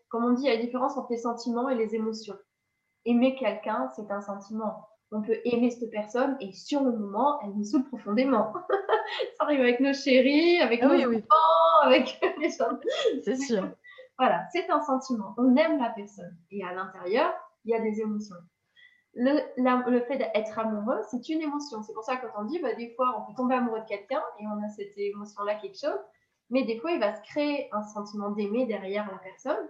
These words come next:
Speaker 1: ou pas. Suivant quand on découvre un peu les tra-, enfin, le, les, le yin et le yang, on va dire, <laughs> les qualités et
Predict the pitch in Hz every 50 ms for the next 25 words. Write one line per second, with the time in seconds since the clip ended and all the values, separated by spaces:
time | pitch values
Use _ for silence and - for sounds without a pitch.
0 | - - 220 220 - - 302 - 302 294 - _ _ _ _ _ - - 214 208
1 | 233 254 269 262 262 214 208 202 202 196 - - 190 190 190 185 - - - 196
2 | 202 208 202 - - 269 269 247 - 208 208 208 226 247 254 254 226 208 208 -
3 | - 214 196 196 190 196 196 202 - 202 196 190 190 190 185 - - - - _
4 | _ - 220 233 226 214 - - - 220 220 220 220 220 226 214 233 254 277 285
5 | 277 247 233 202 196 208 254 381 302 208 - 285 302 294 294 - - 311 302 -
6 | - - - - 294 - - 285 262 - 277 262 262 277 277 285 269